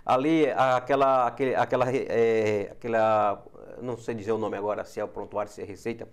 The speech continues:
vamos colocar a receita. Quando pegou aquela receita que o médico tinha colocado R ear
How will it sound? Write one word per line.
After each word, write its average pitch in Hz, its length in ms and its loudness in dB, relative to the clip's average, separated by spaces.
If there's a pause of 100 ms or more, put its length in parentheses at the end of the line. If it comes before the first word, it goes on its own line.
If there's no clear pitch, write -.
(260)
vamos 113 200 -10
colocar 117 240 -2
a 110 40 -4
receita. 113 380 -6 (220)
Quando 151 180 -2
pegou 165 180 4
aquela 160 360 2
receita 151 460 -2
que - 120 -6
o 143 40 0
médico 143 280 0
tinha 139 460 -2 (300)
colocado 135 840 2 (280)
R 131 420 0
ear 143 500 4